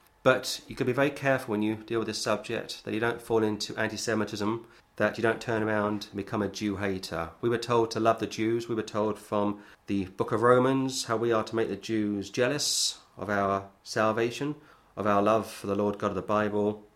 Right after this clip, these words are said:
and yet at the same time they are enemies because they are very much at enmity with God. They are also ignorant of what God is doing.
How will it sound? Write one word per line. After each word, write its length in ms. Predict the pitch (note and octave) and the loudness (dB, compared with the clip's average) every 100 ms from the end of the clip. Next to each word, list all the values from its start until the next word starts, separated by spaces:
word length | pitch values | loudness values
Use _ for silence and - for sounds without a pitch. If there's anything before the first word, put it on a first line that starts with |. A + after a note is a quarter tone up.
| _ - | _ -6
and 180 | G2 F2+ | -4 0
yet 240 | G2+ - | 0 0
at 60 | G#2 | -4
the 80 | G2+ | -4
same 320 | A2 G#2 G2+ | -2 0 0
time 300 | - G2 G2 | -2 -4 -2
they 140 | G2 | -2
are 200 | F#2+ - | -2 -2
enemies 720 | C#3+ D3+ C#3 C3+ C3+ B2 - - - - - | 4 6 6 4 2 0 -4 -10 -20 -16 -8
because 380 | G2+ A2+ G#2 | -6 -2 -2
they 180 | A2 G2+ | 0 2
are 200 | G2+ G2+ | 2 0
very 180 | G2 G#2 | 0 0
much 460 | G2+ F#2 - - - | 0 -4 -8 -12 -6
at 180 | G2 - | -6 0
enmity 380 | C3 C3 A#2+ B2 | 2 4 2 0
with 160 | A2 | 0
God. 320 | A#2 A2+ A2+ A2 - | 0 2 2 -2 -8
They 100 | A#2 | -2
are 100 | G#2+ | 0
also 380 | A2 G#2+ - G#2 | 0 -4 -6 -2
ignorant 540 | C#3 B2+ B2+ B2 - - | 0 0 0 -2 -4 -4
of 120 | - G#2 | -6 -4
what 160 | G#2+ | -2
God 140 | A2 G2+ | 0 -2
is 100 | G2 | 0
doing. 440 | A#2+ A#2 A#2+ B2 | 4 4 4 -2